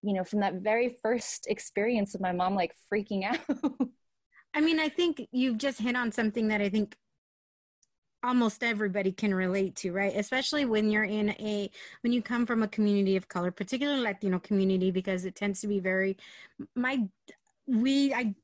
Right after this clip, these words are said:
Speaker 2: I was baptized Catholic, but I didn't, I'm not, I didn't grow up Catholic. I never practiced beyond, like, baptismal, right? As a baby,
Speaker 1: Yeah.
Speaker 2: being, being Catholic or anything,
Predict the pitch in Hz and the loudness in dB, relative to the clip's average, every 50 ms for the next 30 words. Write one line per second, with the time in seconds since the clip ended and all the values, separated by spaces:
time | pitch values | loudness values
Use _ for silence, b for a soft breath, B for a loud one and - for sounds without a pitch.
0 | - 247 247 247 262 220 175 - 208 190 202 - - 240 226 208 - - 220 202 | -4 -2 0 0 0 -2 -2 -2 -2 -4 -4 -4 -4 -4 -4 -2 -2 -2 -4 -2
1 | 196 - 214 185 190 202 196 190 180 165 190 185 196 196 185 190 196 196 190 196 | -2 -2 -4 -4 -2 -2 -2 -2 -2 -2 0 0 0 0 2 2 0 0 0 -2
2 | 175 185 190 190 185 202 208 _ _ _ _ 208 190 190 - - - 202 208 196 | -2 -2 -2 -2 -4 -8 -14 _ _ _ _ -18 -18 -16 -8 -6 -2 -2 -2 0
3 | - 196 190 180 180 175 - - 233 180 190 - - 202 190 185 - 185 185 190 | 0 0 0 0 -2 -2 -4 -4 -4 -4 -4 -2 -2 -2 -2 -2 -2 -2 0 0
4 | 196 180 185 190 190 180 170 B B B B B B _ - 240 208 202 196 - | 0 -2 -2 -2 -2 -4 -4 B B B B B B _ -4 -2 -2 -2 -2 -2
5 | - 208 202 - 196 208 208 196 202 196 190 185 170 160 - - 180 - - - | -4 -4 -4 -2 0 0 0 0 0 0 -2 -2 -4 -4 -4 -4 -4 -4 -4 -2
6 | 226 214 196 190 202 202 202 208 208 208 202 B B B B B B B - 202 | 0 2 4 4 4 4 4 2 2 0 -2 B B B B B B B -4 -2
7 | 202 202 202 208 208 208 208 - - 190 190 180 196 180 196 196 202 202 196 214 | 0 0 2 2 2 0 0 -2 -2 -4 -4 -2 0 0 2 2 2 2 2 2
8 | 214 220 220 208 - _ 302 320 277 214 208 208 - _ _ _ _ _ - 196 | 2 2 0 -2 -4 _ -2 0 0 0 0 -2 -4 _ _ _ _ _ -6 -2
9 | 220 208 208 - 208 202 202 - - 214 202 - 226 226 220 220 214 - 247 233 | 0 0 0 0 -2 -4 -4 -4 -4 -6 -4 -2 0 0 0 0 0 0 -2 -2
10 | 233 226 | -2 -2